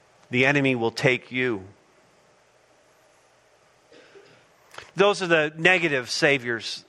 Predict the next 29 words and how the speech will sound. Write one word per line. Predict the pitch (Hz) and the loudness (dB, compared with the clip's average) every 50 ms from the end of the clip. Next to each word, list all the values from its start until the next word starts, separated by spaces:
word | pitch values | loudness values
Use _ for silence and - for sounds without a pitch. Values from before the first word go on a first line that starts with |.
| _ | _
that | 135 135 139 | -2 0 0
we | 143 143 | 2 2
look | 147 143 - | 0 2 2
at. | 139 127 | 4 2
I | 127 | 2
said | 123 - 165 147 | 2 0 -2 -2
there | 151 | -2
was | 143 135 | -2 -2
a | 131 131 | -4 -4
second | - - 196 185 - 180 156 143 123 | 0 0 0 0 0 -2 -4 -4 -4
category, | - 147 139 131 131 123 139 139 135 | 0 2 2 2 2 0 0 2 2
and | 139 139 | 4 4
obviously | 151 165 165 160 143 - - 151 | 2 2 0 -2 -8 -6 -4 -4
it's | 139 117 - | -4 -2 0
the | - | 0
more | 165 165 170 170 | 2 4 4 2
positive | - - 185 185 208 247 208 175 151 131 117 - - - - - - - | 2 4 4 4 4 4 0 -2 -4 -6 -6 -6 -10 -16 -18 -18 -16 -8
saviors | - - - 170 156 151 139 120 127 123 117 - | -6 -2 2 2 2 2 0 -2 -4 -6 -6 -2
that | - 143 131 | -2 -2 0
we | 143 139 | 0 2
have | 135 139 135 131 123 113 - - | 2 4 4 2 0 -2 -6 -6
in | 147 135 | 0 2
our | 127 123 123 | 4 4 4
lives. | 123 127 123 117 117 113 - - - - - - - | 4 6 6 4 4 2 -2 -8 -14 -14 -14 -14 -4
These | - 185 220 214 202 165 - - - - _ _ | 0 0 2 2 0 -2 -6 -12 -14 -16 _ _
saviors | - - - 196 190 180 175 180 170 165 | -8 -2 2 2 2 4 2 0 0 2
are | 185 185 185 | 4 4 6
also | 214 226 226 - - 180 147 139 139 - _ - | 6 4 2 0 -2 -2 -2 -2 -4 -8 _ 0
inferior. | 156 156 139 - - 220 220 208 196 185 170 147 123 104 90 110 | 0 0 0 -2 0 2 2 4 4 2 0 -2 -4 -6 -8 -12